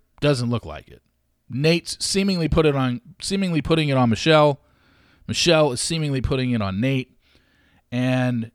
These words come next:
I don't know if it's gonna get any uglier, but it's clear that these two relationship was not what it was cracked up to be on social media at all. Some pop culture news to get into. Selena Gomez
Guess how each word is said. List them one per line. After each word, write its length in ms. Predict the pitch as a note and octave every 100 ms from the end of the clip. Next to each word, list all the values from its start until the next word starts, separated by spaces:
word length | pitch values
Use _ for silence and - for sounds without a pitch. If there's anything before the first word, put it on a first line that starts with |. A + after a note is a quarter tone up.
| _ _ -
I 140 | C3
don't 120 | D#3
know 80 | E3
if 100 | D3+
it's 120 | D3+
gonna 160 | C#3 D3+
get 180 | D#3 C#3+
any 120 | C3+
uglier, 460 | C#3 D3+ D#3+ E3 D3+
but 500 | B2 B2+ B2 A2+ _ _ _
it's 220 | D3+ D3+ -
clear 480 | - F#3 F3+ D#3+
that 320 | C#3 C3 A#2+ - _ _
these 500 | C3+ C#3 G3 A3+ -
two 340 | - G3 F#3+
relationship 920 | D3 C3+ C#3 - F#3+ - G#3 G#3+ - - _ _ _ _ -
was 220 | B2 A2
not 420 | C3 D#3 D#3 -
what 140 | C3
it 40 | C3
was 120 | B2
cracked 320 | - C3 A2+
up 80 | B2
to 100 | G#2+
be 160 | A2+ G#2+
on 100 | G2+
social 300 | G2 - E2
media 360 | C#2+ A#1+ B1 _ _ _
at 140 | A2 G2+
all. 240 | C#2+ - _ _ _ - _ _ _ _ - _ _ _ _ _ _ _ _ _ _ _
Some 160 | - G#3+
pop 220 | A3+ -
culture 320 | A3+ A#3+ A#3
news 360 | F#3+ E3 D#3+ -
to 60 |
get 140 | C#3 C#3+
into. 540 | C#3+ C3+ - C#3 C#3
Selena 340 | - F3 G#3 E3
Gomez 640 | E3+ F#3 F3+ D#3 C#3+ -